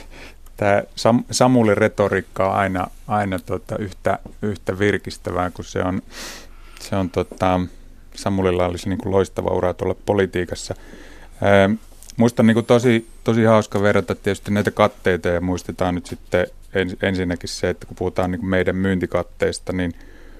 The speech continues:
niin tota, mehän hoidetaan, hoidetaan sillä katteella se arvoketju, iso osa siitä valmistajan työstä ja se tukkukauppiaan työ ja myös se vähittäiskauppiaan työ, että,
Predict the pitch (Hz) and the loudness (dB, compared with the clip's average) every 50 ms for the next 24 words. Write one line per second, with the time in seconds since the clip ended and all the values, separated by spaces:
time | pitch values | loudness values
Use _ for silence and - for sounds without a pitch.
0 | - - - - - - - - - - 92 90 85 - - 87 85 - - - | -20 -20 -20 -20 -20 -20 -20 -14 -8 -4 -2 -2 -2 0 0 -2 -2 -2 -2 -2
1 | 95 90 90 87 92 - - - - - - 104 92 95 95 95 98 98 98 95 | 0 0 0 -2 -4 -6 -8 -14 -20 -12 -4 -2 0 2 2 2 4 4 4 4
2 | 95 90 - - 90 90 87 85 87 87 - - - - - - - - - - | 4 2 0 0 0 2 2 0 -2 -4 -6 -10 -16 -20 -20 -20 -20 -20 -18 -10
3 | - 98 104 101 98 92 - 92 92 90 90 87 87 - 95 98 - - - - | -2 0 2 2 2 2 2 0 0 0 0 -4 -2 -2 -2 -2 -2 -2 -2 0
4 | 95 92 90 87 - 92 92 92 92 92 85 87 85 - 92 85 - - - 101 | 0 0 0 0 0 2 4 4 4 4 2 0 -2 -2 -4 -4 -4 -4 -6 -6
5 | 92 - 107 98 92 87 95 90 87 90 80 - 87 92 107 110 107 104 101 95 | -2 0 0 0 0 0 -2 -2 -2 -4 -6 -4 0 2 2 2 2 2 -2 -4
6 | - - 98 98 95 87 - - 98 95 92 - - - - 98 95 95 98 - | -4 -4 -2 -2 -2 -2 -4 -4 -2 -2 -2 -4 -6 -4 -2 0 0 0 0 -2
7 | - - - 107 98 - - - - 98 92 90 - - - 92 95 92 82 - | -6 -8 -8 -8 -8 -8 -8 -4 -2 0 0 -2 -4 -6 -4 -4 -4 -4 -6 -4
8 | - 95 95 92 92 92 92 95 92 - - 107 104 110 110 98 - - 101 90 | -2 0 2 2 2 0 -4 -6 -6 -4 -2 0 2 2 2 2 0 -4 -6 -6
9 | - - 92 90 - - - 92 90 87 85 - - 87 90 87 85 - - - | -6 -6 -6 -6 -6 -8 -8 -8 -8 -8 -8 -8 -6 -6 -4 -6 -6 -10 -10 -10
10 | 92 | -12